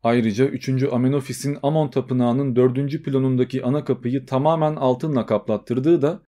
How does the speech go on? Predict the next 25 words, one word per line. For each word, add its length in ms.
bilinen 400
bir 40
şey. 240
Yani 320
adam 380
para 260
bayılmaktan, 680
şatafattan, 800
gösterişten 760
epey 340
bir 100
keyif 300
alıyor. 280
Ve 140
sırf 440
bu 100
yüzden 520
birçok 360
tarihçi 760
esasında 640
o 240
dönemde 480
Mısır'ı 360
gerçek 460
anlamda 580